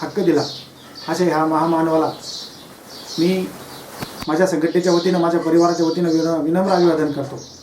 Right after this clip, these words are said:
आज संपूर्ण देश या कोरोनाच्या महामारीमुळं लॉकडाऊन आहे, संपूर्ण जग लॉक-, लॉकडाऊन आहे, सर्व मंदिरं बंद आहे, सर्व मशिदी बंद आहे, परंतु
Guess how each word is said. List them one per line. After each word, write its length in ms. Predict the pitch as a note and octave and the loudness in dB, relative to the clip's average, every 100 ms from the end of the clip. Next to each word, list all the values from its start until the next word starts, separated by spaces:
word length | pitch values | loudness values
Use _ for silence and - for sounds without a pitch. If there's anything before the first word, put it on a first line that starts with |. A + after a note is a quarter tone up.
| - - - - - - - - - D#3 | -20 -20 -20 -20 -20 -20 -20 -20 -10 0
आज 280 | F3+ F#3 - - - - - - - | 0 0 -6 -16 -18 -18 -18 -18 -4
संपूर्ण 380 | F3 F3 G3 G3+ | -2 0 0 2
देश 300 | F#3+ - - - - - - F3 | 2 0 -4 -14 -20 -20 -8 -4
या 60 | |
कोरोनाच्या 680 | E3+ E3+ E3 F#3+ G3 F3+ E3 - - - - | 0 0 2 2 2 2 0 -4 -12 -16 -4
महामारीमुळं 720 | D#3+ E3+ F3+ F3 F3+ F3+ E3 - - - - | 2 2 2 0 0 2 0 -2 -10 -18 -6
लॉकडाऊन 360 | D#3 D#3+ F#3 F#3+ | -2 2 2 2
आहे, 180 | C#3 B2 - - - - - - | -2 -6 -16 -20 -20 -20 -12 -6
संपूर्ण 300 | E3+ F#3+ F#3 | -2 0 0
जग 260 | D3 G3 | 2 2
लॉक-, 340 | G3 F3 E3+ D#3+ | 2 2 2 2
लॉकडाऊन 300 | E3 F3 F3 | 2 2 2
आहे, 220 | C#3 C3+ - - - | 0 -4 -8 -14 -4
सर्व 200 | F3+ F#3 | 0 2
मंदिरं 340 | F3 F3+ G#3 F#3 | 2 2 2 2
बंद 120 | F#3 | 2
आहे, 120 | F3 | 0
सर्व 160 | E3+ F3 | 0 0
मशिदी 380 | E3+ F3+ F#3+ | 0 0 0
बंद 200 | E3+ E3+ | 2 2
आहे, 200 | D#3+ - - - - - - - | 2 -2 -10 -18 -18 -20 -18 -4
परंतु 420 | E3 F3 F#3+ F3+ | 0 2 4 2